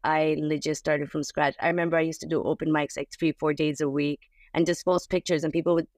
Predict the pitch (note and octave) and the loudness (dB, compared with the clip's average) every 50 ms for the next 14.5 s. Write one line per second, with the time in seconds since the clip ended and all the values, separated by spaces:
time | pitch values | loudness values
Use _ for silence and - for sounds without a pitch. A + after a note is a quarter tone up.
0 | _ _ - E3+ E3 D#3 D#3+ D#3 D#3 D#3 D#3 D3+ C#3+ C3+ - E3+ D#3+ D#3+ C#3+ - | _ _ 2 2 2 4 4 4 4 4 2 2 0 0 2 2 2 2 2 0
1 | C#3+ C#3+ C#3 D3+ C#3 D3+ - - D3+ D3+ - D3+ D3+ D#3 D#3 D3 C3+ A#2 - - | -2 -2 0 0 -2 -2 -2 -2 -2 0 2 2 2 4 2 2 -2 -4 -6 -6
2 | - C#3 C#3 C3+ C3+ F3+ G#3+ - _ - - - _ _ - - D#3 D#3+ D#3+ D#3+ | -4 -2 0 0 0 0 -2 -6 _ -20 -20 -20 _ _ -2 0 2 2 2 2
3 | D#3 D#3 E3+ D#3+ - - - - _ _ _ _ _ _ _ _ - - F3 - | 2 0 -2 -2 -4 -10 -20 -20 _ _ _ _ _ _ _ _ -4 -2 -2 -2
4 | - - - E3+ E3+ F3+ F#3 G#3 G3 G#3+ F#3+ E3+ E3 E3 - E3 D#3+ D#3 D3 D3 | -4 -6 -4 0 2 2 2 2 2 0 2 2 0 2 2 2 2 2 2 0
5 | D3 C#3 - - - D3 D#3 D#3 D#3 - D#3 D3 - - E3+ D#3+ D3+ D#3 D3+ - | 0 -4 -6 -8 -2 2 2 2 2 2 0 -2 0 0 0 2 2 0 0 -2
6 | - C#3+ C#3 - - D#3 D3 C#3+ D3+ D#3+ E3+ E3+ - E3 D#3 D#3 D#3 D#3 - _ | -2 -4 -4 -4 -4 -4 -2 0 0 -2 -2 0 0 0 0 0 -2 -4 -6 _
7 | _ _ _ _ - D#3+ D#3+ E3+ - F#3 E3+ E3 D#3 - - F3 D#3+ D#3+ E3 D#3 | _ _ _ _ 0 0 0 0 2 2 2 2 2 2 2 2 4 4 2 0
8 | - - - E3+ E3 E3 D#3+ D3 - E3+ D#3+ - - D#3 D3+ - - E3+ E3 D#3 | -2 -6 -4 -2 0 0 0 0 -2 -4 -4 0 0 -2 0 0 0 0 2 2
9 | D#3 D3+ D3+ D3+ D#3 D3 D3+ D#3 - - - - D3+ D3+ D3 D3+ D#3 D#3 E3 E3 | 0 0 0 2 2 2 0 0 -2 -8 -8 -4 -2 0 0 2 2 0 0 -2
10 | - D#3+ D#3+ D3+ D#3 D#3 D3 C#3+ D#3 D#3 - D#3+ - E3 D3+ D#3 E3+ - - E3 | 0 0 0 2 4 2 2 2 0 -2 -2 -2 -2 0 0 0 -2 -2 -2 -2
11 | D#3+ D#3 - - - D#3 D#3+ F3 F3+ - E3 D#3+ - - D3+ C3+ - D#3+ D#3 C#3 | -2 -2 -2 -4 -2 -2 -2 -2 -2 -2 -2 -2 0 -2 -2 -2 -2 -2 -4 -2
12 | - E3 - - - E3+ E3 F3 F3+ F3+ E3+ E3 - B2+ D3 D3 D3 D#3 D#3+ D#3 | -4 -6 -6 0 0 2 2 2 2 0 0 -2 0 0 0 2 2 2 2 0
13 | - - - - D3+ D3+ D#3+ - - D#3+ - - D#3 D3 - - - C#3+ C#3+ D3 | -4 -8 -8 -4 -4 -4 -4 -4 -8 -6 -2 0 0 0 0 0 0 0 2 2
14 | D3+ F3+ G3+ - - E3+ D3+ C#3 C#3 - | 0 -2 -4 -4 -2 0 2 2 2 0